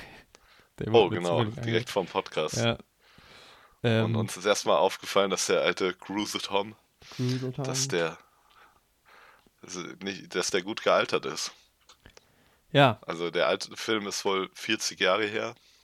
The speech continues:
Speaker 2: um die vierzig Jahre.
Speaker 1: Nee, nicht
Speaker 2: Und
Speaker 1: ganz.
Speaker 2: Tom,
Speaker 1: Vierunddreißig.
Speaker 2: nicht ganz.
Speaker 1: Das ist von sechsundachtzig, der
Speaker 2: Vierunddreißig.
Speaker 1: Original.
Speaker 2: Auf jeden Fall ist Tom Cruise in den vierunddreißig Jahren, ist der nur zehn Jahre gealtert, kann man sagen.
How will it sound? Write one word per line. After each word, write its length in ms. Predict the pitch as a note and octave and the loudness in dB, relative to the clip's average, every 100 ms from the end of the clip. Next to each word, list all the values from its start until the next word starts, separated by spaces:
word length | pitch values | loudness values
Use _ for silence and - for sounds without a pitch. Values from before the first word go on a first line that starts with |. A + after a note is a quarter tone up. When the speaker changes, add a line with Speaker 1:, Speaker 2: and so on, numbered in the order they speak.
| _ | _
Speaker 2:
um 180 | - F#2 | -12 -8
die 80 | G2+ | -6
vierzig 380 | - G#2 - F#2+ | -6 -6 -6 -4
Jahre. 340 | F#2+ G#2 G#2+ - _ _ _ - | -2 -2 -6 -14 _ _ _ -2
Speaker 1:
Nee, 320 | A#2 A2+ A2+ | 0 2 2
nicht 160 | G#2+ | 0
Speaker 2:
Und 100 | - | -2
Speaker 1:
ganz. 180 | A#2 A2 | -4 -4
Speaker 2:
Tom, 240 | - F2 F#2 _ - - - _ - | -4 -4 -6 _ -20 -20 -20 _ -2
Speaker 1:
Vierunddreißig. 520 | B2+ A#2+ A#2 A2+ A2 | 0 2 2 0 0
Speaker 2:
nicht 220 | A2 - | -8 -12
ganz. 0 | - _ _ _ _ _ _ | -20 _ _ _ _ _ _
Speaker 1:
Das 100 | A#2 | -6
ist 60 | A2 | -2
von 140 | A#2 | 2
sechsundachtzig, 640 | A#2+ B2 A2+ B2 D#2+ A#2+ A2 | 2 0 -2 -2 -2 -6 -6
der 120 | A2+ | -8
Speaker 2:
Vierunddreißig. 60 | A2+ - | -8 -8
Speaker 1:
Original. 260 | A2 A#2 B2 B2 _ _ _ _ _ _ _ _ _ _ _ _ _ _ _ - | -8 -8 -10 -14 _ _ _ _ _ _ _ _ _ _ _ _ _ _ _ -10
Speaker 2:
Auf 200 | - - | -6 -6
jeden 140 | F#2+ | -4
Fall 180 | - F#2+ | -2 -2
ist 200 | F2+ - | -2 -4
Tom 160 | - F#2 | -6 -6
Cruise 400 | - G#2+ G#2+ - | -2 -2 -2 -4
in 80 | F#2+ | -2
den 360 | F#2+ F#2 F#2 - | -2 -4 -8 -14
vierunddreißig 640 | - - G#2 F#2 F2+ - F#2 | -12 -6 -6 -2 -2 -2 -2
Jahren, 320 | F#2 F#2 F#2 | 2 4 2
ist 160 | E2+ - | -4 -2
der 80 | G2 | -2
nur 200 | F2+ F2+ | -2 -4
zehn 300 | - G2+ F2+ | -4 -4 -2
Jahre 260 | D#2 D2 C#2+ | -2 -2 -4
gealtert, 600 | - - C#2+ D#2+ D2+ - | -6 -4 -6 -8 -10 -12
kann 100 | D#2 | -12
man 160 | E2 | -10
sagen. 260 | - C2+ | -8 -10